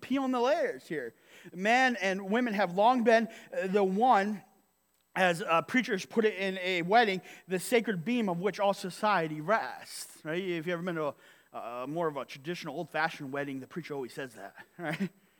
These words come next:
Right? The man and woman, this couple here today are, are the, the sacred beam of which all society rests, and that's what this comes from. This is why, uh, when broken homes occur, broken societies tend to follow.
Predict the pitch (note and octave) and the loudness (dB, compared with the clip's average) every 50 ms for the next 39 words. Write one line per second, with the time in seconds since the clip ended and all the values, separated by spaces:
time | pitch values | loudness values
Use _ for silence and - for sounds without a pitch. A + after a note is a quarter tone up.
0 | _ _ _ _ _ _ - - D#3 G3 G#3 G3 F3+ F3 F3 F#3 G#3+ A3+ A3 G3+ | _ _ _ _ _ _ -6 -2 0 2 2 2 2 0 2 4 4 4 4 4
1 | F#3 E3 D#3 D3 D3+ F#3 A3+ A3 G#3 F#3 E3 E3+ F#3+ F3+ - - - B3+ - A3 | 2 0 0 -2 0 2 4 4 4 2 0 -2 -4 -6 -2 2 2 2 2 2
2 | F3 F3+ A3 G3+ F#3+ F3+ F3+ G#3 G#3+ G#3 G3 F#3 E3+ D#3+ D#3+ D#3 D3 - - - | 0 0 2 2 2 2 2 2 4 4 4 4 2 2 0 -2 -4 -6 -12 -20
3 | - _ - - D#3+ F3+ F3+ F3+ F3+ F#3 F3 D#3+ D#3 D3+ D#3 D#3+ D#3 - - B3+ | -20 _ -2 2 4 4 4 4 4 4 2 2 2 0 0 -2 -2 0 -2 -2
4 | A3+ F#3 A3 F3+ D3 G3+ A3+ A#3 G#3+ F#3+ E3+ E3 F3 A3 G#3+ - G#3 G#3+ A3 A3 | -2 -2 -4 -4 -2 0 0 2 2 2 0 0 2 0 0 2 4 4 4 4
5 | G#3+ - E3+ - A3 G3+ G3 F3+ E3 E3 F3 C#4 A#3 E3+ - - - F3+ G3 G3 | 2 -2 -4 0 2 2 4 2 0 -2 -2 -2 -2 -2 -4 -8 -6 -4 -4 -4
6 | - G3+ F3 - F#3 D3 - - - C#4 C#4+ - - - - - D3 B2+ B2 C#3+ | -4 -6 -8 -8 -10 -16 -14 -6 -2 0 0 0 -2 -6 -8 -6 -6 -6 -4 -4
7 | F#3 G#3+ - B3 G#3 F#3 F#3+ A3 B3 B3 A3+ G3 F#3+ G3+ F#3+ - - - - - | -4 -4 -2 -2 -2 0 2 4 6 8 8 8 8 6 4 0 -12 -20 -20 -18
8 | - - G3+ F#3+ F#3+ G3 G3+ G3+ G#3 G#3 G#3+ A3 A3 G#3 G3+ F3 D3+ G3+ A3+ A3+ | -14 -12 -10 -10 -8 -8 -8 -8 -8 -6 -2 0 2 2 2 2 4 4 4 4
9 | A#3+ A3 F3 G3 A3 G#3+ G#3 F3+ E3+ D3+ - - - - C#4 C4+ A#3+ G#3 F3+ D#3+ | 2 0 -2 0 0 0 0 0 -4 -6 -10 -10 -2 2 4 4 4 4 2 2
10 | G3 G#3 G3 - F#3 - - F3+ - - G3+ G3+ B3+ A3+ F3 E3 E3 - - - | 0 -2 -2 -2 -8 -10 -10 -12 -8 -6 -4 -2 -2 -2 -2 -2 -4 -8 -8 -8
11 | - F#3 D#3+ - - - - A3+ A3+ E3 C#3 C#3 A#2+ - - | -8 -8 -8 -8 -6 -4 -2 0 0 0 -2 -4 -6 -8 -12